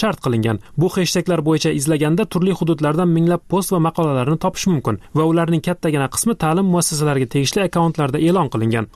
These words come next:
Qozondagi hospis ma'muriyati bemor bolalar va ularning ota-onalarini hovlida Z shaklida tuzib, militaristik aksiya o'tkazdi. Chap qo'limiz bilan D X R, L X R, Rossiya va Tatariston bayroqlari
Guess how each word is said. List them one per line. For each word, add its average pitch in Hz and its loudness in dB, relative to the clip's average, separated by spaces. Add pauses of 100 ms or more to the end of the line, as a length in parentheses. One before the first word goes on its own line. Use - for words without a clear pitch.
(120)
Qozondagi 214 0
hospis 226 -2
ma'muriyati 196 0 (100)
bemor 180 2 (100)
bolalar 185 0
va 190 2
ularning 180 0 (100)
ota-onalarini 175 2
hovlida 175 2
Z 139 -4 (160)
shaklida 165 -2
tuzib, 165 -2 (280)
militaristik 170 0 (100)
aksiya 175 -2
o'tkazdi. 113 -2 (260)
Chap 214 -2
qo'limiz 202 0
bilan 208 2
D 180 -2
X - -6
R, 170 0 (100)
L 160 0
X - -10 (160)
R, - -4
Rossiya 190 0
va 196 0
Tatariston 185 0
bayroqlari 175 0